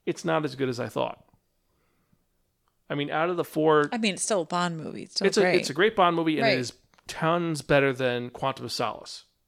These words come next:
Speaker 1: Don't get me wrong. Quantum of Solace is still garbage. But this one, out of the four movies, is number three.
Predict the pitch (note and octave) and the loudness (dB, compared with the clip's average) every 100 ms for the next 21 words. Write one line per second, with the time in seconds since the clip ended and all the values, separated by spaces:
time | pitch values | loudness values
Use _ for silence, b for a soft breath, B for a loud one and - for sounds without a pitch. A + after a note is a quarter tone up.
0 | _ _ B2+ A#2+ D#3+ E3+ D#3 A2 - b | _ _ -6 -4 -2 0 0 -2 -8 b
1 | b - C3+ D3 E3 D3+ D3 D3+ D3 D3 | b -6 -4 -2 0 -2 -2 -2 0 2
2 | B2+ A2+ - - - _ b b b b | 2 2 -2 -16 -20 _ b b b b
3 | b b _ _ _ - C#3 - G#3+ - | b b _ _ _ -4 -4 2 0 0
4 | A3+ A3 G#3+ - D#3 D#3+ C#3 - E3 F3 | -4 -4 -4 -2 0 0 -4 -4 2 2
5 | E3+ E3 F#3 G3+ F3 - C3+ B2 C3 C3 | 4 0 0 -6 -6 -4 -6 -4 -4 -2
6 | B2+ - B2+ A#2+ - | -4 -6 -6 -8 -10